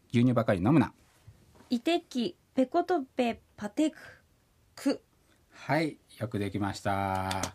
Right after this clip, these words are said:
Speaker 1: いてきペコトペパテク。はい。牛乳ばっかり飲むなっていう表現です。はい。続いてですね、レッスン十一、所有の表現の復習やっていきたいと思いますね。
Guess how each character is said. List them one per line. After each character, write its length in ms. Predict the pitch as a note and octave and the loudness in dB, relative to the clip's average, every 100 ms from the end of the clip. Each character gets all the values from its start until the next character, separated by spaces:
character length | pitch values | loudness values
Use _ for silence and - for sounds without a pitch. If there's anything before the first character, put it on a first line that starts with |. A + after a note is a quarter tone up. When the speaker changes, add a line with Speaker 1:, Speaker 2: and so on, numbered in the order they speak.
| - - - - - | -2 -2 -4 -2 -2
Speaker 1:
い 80 | G2+ | -2
て 200 | - E3 | -2 -2
き 140 | - - | -4 -4
ペ 160 | A#2 | 0
コ 140 | A#2 F3 | 2 0
ト 160 | C3+ | 0
ペ 120 | A#2+ - | -2 -4
パ 180 | F#2 | -4
テ 160 | E2+ E2 _ - | -4 -10 _ 0
ク。 240 | B2+ B2 - - - - | 2 2 -4 -20 -20 -14
は 160 | - F#2+ | -6 -6
い。 100 | - _ - _ - | -6 _ -20 _ -4
牛 100 | G#2 | -2
乳 80 | G#2 | -2
ば 120 | G2+ | -4
っ 20 | |
か 160 | - G2 | -2 -2
り 40 | |
飲 140 | F#2 | 2
む 100 | A#2+ | 2
な 140 | A2 E2+ | 2 0
っ 60 | |
て 140 | - F2+ | -6 -6
い 100 | E2+ | -4
う 200 | D#2+ - - | -8 -10 -8
表 200 | F2 D#2+ | -8 -8
現 100 | D2 | -12
で 120 | C#2+ | -12
す。 540 | - - - - - _ _ _ _ _ - - _ - | -12 -14 -16 -20 -20 _ _ _ _ _ -20 -20 _ -4
は 80 | C#3 | -4
い。 100 | - _ _ - | -4 _ _ -4
続 180 | B2 B2 | 2 2
い 80 | A#2 | 2
て 100 | G#2 | 0
で 120 | F#2+ | 0
す 120 | A2 | 2
ね、 160 | G#2 - | 0 0
レ 100 | A#2+ | -2
ッ 20 | A#2 | -2
ス 220 | - G#2+ | 2 2
ン 120 | F#2 | 4
十 220 | G#2 A2+ | 4 4
一、 320 | A2+ - F#2 | 2 0 -8
所 220 | - - C3 | 0 4 4
有 220 | D3 C#3+ | 6 4
の 200 | C#3+ B2+ | 2 2
表 360 | C3 B2+ B2 A#2+ | 2 4 4 4
現 180 | G#2+ G#2 | 4 4
の 240 | C3 A2 - - - | 4 2 -4 -20 -20
復 140 | - - | -12 -4
習 140 | G#2 | -2
や 120 | F#2+ | -2
っ 20 | - | -2
て 80 | |
い 40 | E2 | -10
き 60 | |
た 140 | - E2+ | -8 -8
い 40 | |
と 80 | D#2+ | -6
思 80 | E2 | -10
い 40 | |
ま 80 | E2 | -8
す 100 | G2 | -4
ね。 180 | F#2+ | -4